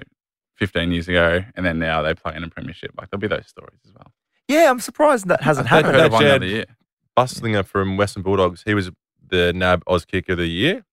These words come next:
Speaker 2: Who was, sorry?
Speaker 3: Jed Buslinger, who got drafted
Speaker 2: Oh,
Speaker 3: to the
Speaker 2: right.
Speaker 3: Bulldogs. He
Speaker 2: Yep.
Speaker 3: was the A F L Auskick of the Year, nab A F L Auskick of the Year.
Speaker 2: Really?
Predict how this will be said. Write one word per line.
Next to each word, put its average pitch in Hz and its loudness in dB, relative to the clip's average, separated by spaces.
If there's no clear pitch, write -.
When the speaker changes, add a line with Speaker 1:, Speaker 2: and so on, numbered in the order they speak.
Speaker 2:
Who 151 4
was, 151 2
sorry? 285 -2
Speaker 3:
Jed 117 2
Buslinger, 156 0
who 151 0
got 120 2
drafted 110 4
Speaker 2:
Oh, 156 4
Speaker 3:
to 139 2
the 143 2
Speaker 2:
right. 165 -2
Speaker 3:
Bulldogs. 143 -2
He 110 -2
Speaker 2:
Yep. 107 2
Speaker 3:
was 101 -2
the 95 0
A 95 4
F 90 -2
L 82 2
Auskick 87 -4
of 90 -2
the 82 -6
Year, 82 -2
nab 85 -4
A 87 -2
F 85 -2
L 80 -6
Auskick 82 -12
of 85 -4
the - 2
Year. 240 2
Speaker 2:
Really? 175 0